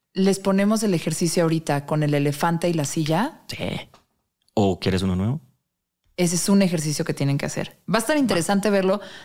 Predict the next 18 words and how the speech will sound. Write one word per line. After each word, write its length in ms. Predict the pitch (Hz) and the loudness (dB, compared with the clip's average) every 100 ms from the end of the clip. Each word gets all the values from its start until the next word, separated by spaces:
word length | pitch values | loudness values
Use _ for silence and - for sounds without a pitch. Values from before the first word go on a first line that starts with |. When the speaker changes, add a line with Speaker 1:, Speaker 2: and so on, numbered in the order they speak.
| - | -6
Speaker 1:
De 60 | |
hecho, 300 | 202 269 254 - | -2 0 -2 -4
si 200 | - 170 | -4 -4
se, 200 | - - | -4 -6
si 140 | 170 | -6
pueden 480 | 143 196 208 240 208 | 0 2 2 2 2
y 60 | |
quieren 400 | 160 175 185 202 | 0 0 2 2
y 20 | 170 | 0
están 220 | - 170 | 0 -2
escuchando 320 | 180 - 180 | -2 -2 -2
este 140 | 180 165 | 0 -2
episodio 340 | 151 156 165 | -2 0 2
y 60 | 170 | 2
dibujando 480 | 151 139 175 180 | 0 0 2 2
al 40 | 180 | 2
mismo 200 | 175 170 | 2 0
tiempo, 420 | 170 170 175 | 2 2 2